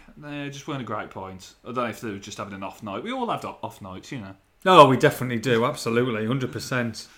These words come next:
Speaker 2: Yeah, it's not great, mate, but yeah, drinking from home, absolutely. Plus, you're gonna get a better drink. It's cheaper,
Speaker 1: Yeah.
Speaker 2: obviously. You got it, you got it. It's
Speaker 1: Yeah.
Speaker 2: just no-brainer, really. You ju-, I guess you're just missing that social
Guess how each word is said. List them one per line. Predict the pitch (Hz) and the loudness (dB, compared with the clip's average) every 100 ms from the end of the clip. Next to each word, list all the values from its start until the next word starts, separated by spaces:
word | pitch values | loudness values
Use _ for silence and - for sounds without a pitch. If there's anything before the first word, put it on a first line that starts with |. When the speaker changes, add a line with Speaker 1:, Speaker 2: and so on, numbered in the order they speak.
| - - _ - | -20 -20 _ 6
Speaker 2:
Yeah, | 190 196 | 10 10
it's | 202 | 10
not | 196 139 | 6 8
great, | 156 160 | 6 8
mate, | 147 | 6
but | 208 | 6
yeah, | 254 170 - - - - | 6 6 -2 -18 -20 -18
drinking | 170 226 208 175 | 0 4 4 4
from | 151 | 4
home, | 170 | 4
absolutely. | 196 196 - 139 147 147 131 117 113 - - | 4 0 0 2 4 4 0 -2 -4 -16 -2
Plus, | - 294 | 2 4
you're | 247 | 4
gonna | 262 | 4
get | 233 175 | 4 4
a | 151 | 2
better | - 147 160 | -2 0 0
drink. | 131 135 143 147 - - | 2 4 2 -2 -10 -6
It's | 196 196 | -2 -2
cheaper, | - - 202 - | 0 2 2 2
Speaker 1:
Yeah. | 135 | 0
Speaker 2:
obviously. | 123 127 - 147 | 2 0 0 2
You | 147 | 2
got | 180 | 4
it, | 175 151 | 2 2
you | 175 | -2
got | 165 170 | 0 -2
it. | 135 - - - | -4 -12 -18 -12
It's | 214 - | -8 -2
Speaker 1:
Yeah. | |
Speaker 2:
just | 226 - - - - _ | -2 -4 -10 -20 -20 _
no-brainer, | 170 214 147 147 202 202 | 4 6 6 6 6 4
really. | 143 131 - - | 2 0 -4 0
You | 226 | 4
ju-, | 220 220 | 4 2
I | - 185 | -2 2
guess | 196 | 4
you're | 208 | 4
just | 165 | 2
missing | 180 170 180 160 | 4 4 4 4
that | 156 139 - - _ | 4 2 -2 -20 _
social | - - 165 151 - 160 143 127 | -6 4 8 8 6 6 6 4